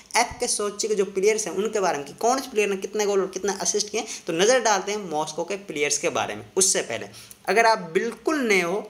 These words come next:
और आपने अभी तक लाल button को नहीं दबाया, मतलब आपने अभी तक हम, हमारे इस YouTube चैनल को सब्सक्राइब नहीं किया, तो प्लीज़ पहले सब्सक्राइब करना। और हाँ,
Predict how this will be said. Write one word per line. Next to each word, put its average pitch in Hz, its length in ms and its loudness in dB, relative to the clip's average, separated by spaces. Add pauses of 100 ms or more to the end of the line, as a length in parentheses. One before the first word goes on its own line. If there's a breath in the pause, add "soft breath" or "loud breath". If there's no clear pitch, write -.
(100)
और 175 120 2
आपने 180 280 4
अभी 196 160 0
तक 196 200 -8
लाल 143 320 2
button 160 200 -6
को 165 120 -8
नहीं 127 260 -4
दबाया, 113 260 -2
मतलब 190 420 -4
आपने 160 260 2
अभी 175 180 -2
तक 180 180 -6
हम, 131 220 -4 (520)
हमारे 220 200 6 (120)
इस 220 160 2
YouTube 190 380 0
चैनल 175 140 -2
को 165 120 -4
सब्सक्राइब 156 540 0
नहीं 131 160 -2
किया, 147 140 -8
तो - 160 -8
प्लीज़ 180 380 -2
पहले 135 300 -6
सब्सक्राइब 160 560 0
करना। 165 200 -2 (160)
और 143 180 4
हाँ, 110 180 -2